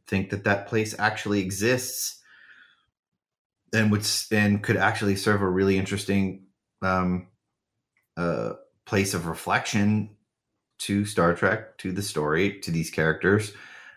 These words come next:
and, uh, serve as an interesting plot point. So, uh,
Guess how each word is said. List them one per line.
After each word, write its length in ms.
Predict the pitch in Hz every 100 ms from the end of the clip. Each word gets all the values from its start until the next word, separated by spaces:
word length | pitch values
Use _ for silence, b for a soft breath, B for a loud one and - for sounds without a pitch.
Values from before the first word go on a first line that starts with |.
| B -
and, 520 | 101 98 101 104 101
uh, 560 | 104 104 107 110 - -
serve 320 | - 110 107
as 120 | 104
an 160 | 98 101
interesting 520 | 107 - 107 104 - _ _ _ _ _
plot 220 | - 254
point. 260 | - - - _ _ _ _ -
So, 640 | - 127 117 117 110 - B B B B B
uh, 340 | 107 107 110